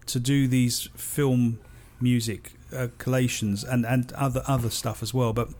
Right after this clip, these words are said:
it really started ten years ago at the Proms, um, or the orchestra's actually been running for much longer than that, but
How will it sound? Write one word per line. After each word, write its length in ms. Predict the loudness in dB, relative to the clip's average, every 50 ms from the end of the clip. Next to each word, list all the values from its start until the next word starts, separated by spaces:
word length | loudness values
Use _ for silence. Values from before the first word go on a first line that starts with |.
| -16 -16 -16 -16 -16 -14 -16 -14 -14 -14 -8 -6
it 120 | -4 -2 0
really 280 | 2 2 4 2 2
started 500 | 0 0 -2 0 0 0 0 0 -2 -4
ten 220 | -4 -2 0 0 2
years 240 | 2 2 0 0
ago 160 | -2 -2 -4 -4
at 60 | -4
the 60 | -6
Proms, 460 | -4 -2 0 0 0 0 -2 -4 -6 -10 -14 -20 -20 -20 -20 -20 -14 -10
um, 460 | -6 -4 -2 -2 -2 -2 -4 -4 -4 -4
or 160 | -4 -2 -4 -4 -6 -8 -8 -8 -4
the 140 | -2 0 0
orchestra's 320 | 0 0 -2 -4 -6 -6 -6
actually 220 | -6 -6 -6 -6 -4
been 80 | -2 -2
running 200 | -2 -2 -2 -4
for 140 | -4 -4 -4
much 260 | -2 -4 -4 -4 -2
longer 200 | -2 -2 -2 -2
than 160 | -4 -6 -6 -8
that, 200 | -8 -8 -8 -8
but 160 | -8 -8 -8